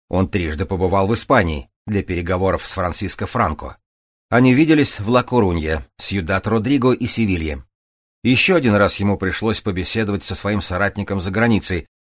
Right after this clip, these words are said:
но он тут же вернулся обратно в Вимеиру. Для него, человека, ненавидевшего официальные обеды,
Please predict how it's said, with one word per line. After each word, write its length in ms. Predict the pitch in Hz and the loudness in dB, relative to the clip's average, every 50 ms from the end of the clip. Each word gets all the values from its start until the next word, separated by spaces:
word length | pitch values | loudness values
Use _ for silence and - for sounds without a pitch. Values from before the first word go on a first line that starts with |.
| _ _ | _ _
но 180 | - 113 117 120 | 0 2 4 6
он 140 | 123 117 117 | 6 4 4
тут 160 | 147 147 120 | 2 0 2
же 120 | 113 113 | 2 4
вернулся 500 | 104 107 101 101 123 131 117 - - 110 | 4 4 2 2 2 2 0 0 0 0
обратно 480 | 104 95 101 104 101 - - 104 95 78 | 0 2 2 0 0 0 -2 -2 -2 -2
в 40 | 73 | -2
Вимеиру. 640 | 80 98 98 95 90 85 78 76 73 69 71 - - _ _ _ _ _ _ _ _ _ - | -2 0 2 2 2 0 -2 -2 -4 -6 -8 -10 -12 _ _ _ _ _ _ _ _ _ -10
Для 180 | 73 82 87 | -4 -2 -2
него, 300 | 80 78 80 95 120 117 | -2 0 2 4 4 4
человека, 640 | 98 - - 85 82 87 98 101 - - 101 95 85 71 | 2 2 -2 -4 -2 -2 -2 -2 -2 0 0 0 0 0
ненавидевшего 840 | 85 95 95 95 92 87 85 107 101 98 87 - - - 82 80 78 | 0 0 0 0 0 0 -2 -2 -2 -2 -4 -4 -6 -6 -4 -4 -4
официальные 560 | - - 95 - - 110 104 92 82 82 80 | -6 -6 -10 -6 -4 -2 -2 -2 -2 -2 -2
обеды, 400 | 78 80 120 123 107 117 101 - | 0 0 0 2 4 4 2 2